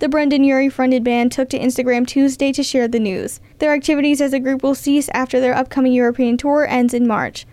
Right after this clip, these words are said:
In the statement, Urie explained he was looking forward to the next adventure as he and his wife welcomed their first child.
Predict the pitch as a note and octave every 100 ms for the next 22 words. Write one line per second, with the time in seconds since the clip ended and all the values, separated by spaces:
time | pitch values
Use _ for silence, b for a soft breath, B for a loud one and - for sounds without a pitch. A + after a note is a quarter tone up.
0 | b - D4 C#4 - C4+ C4 C#4 - C4+
1 | C4 C4 - C4 C4+ C4+ C4+ C4+ D4+ F4
2 | G#4+ G#4 D#4 D4+ C#4+ C4 B3+ B3 B3 C4
3 | B3 C4 C4 C4+ - B3 - E4 E4+ E4
4 | C#4+ C#4+ D4 C4+ C4 C4 C#4 C4+ C#4+ -
5 | B3 A3+ A3 - G#3+ G3 G#2 G#2